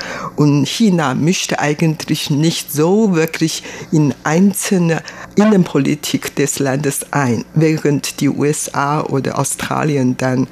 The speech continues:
vielleicht sich anders verhalten hatten. Und das ist dann für die Kiribati oder die Salomonen etwas anders und daher, die haben sich dann für Peking entschieden. Und man merkt auch tatsächlich,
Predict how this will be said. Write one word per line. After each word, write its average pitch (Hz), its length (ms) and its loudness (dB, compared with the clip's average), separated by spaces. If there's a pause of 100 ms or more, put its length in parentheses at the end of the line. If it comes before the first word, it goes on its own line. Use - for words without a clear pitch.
(140)
vielleicht 147 440 0
sich - 260 -4 (100)
anders 151 320 2
verhalten 147 720 -2
hatten. - 420 -2
Und 135 300 0 (260)
das - 380 -2
ist - 320 0
dann 151 180 2
für 139 440 0
die 135 200 0
Kiribati 147 760 -2
oder 135 280 0 (460)
die 143 160 4
Salomonen 147 760 2 (120)
etwas - 440 0
anders 165 380 2
und 143 160 0
daher, 151 300 2
die 139 160 0
haben 147 260 0
sich - 280 -4
dann 135 240 0
für 151 420 0 (220)
Peking - 480 0
entschieden. 135 800 -2 (220)
Und 160 160 6
man 156 160 4
merkt 175 420 -2
auch 165 260 -2 (220)
tatsächlich, - 840 -2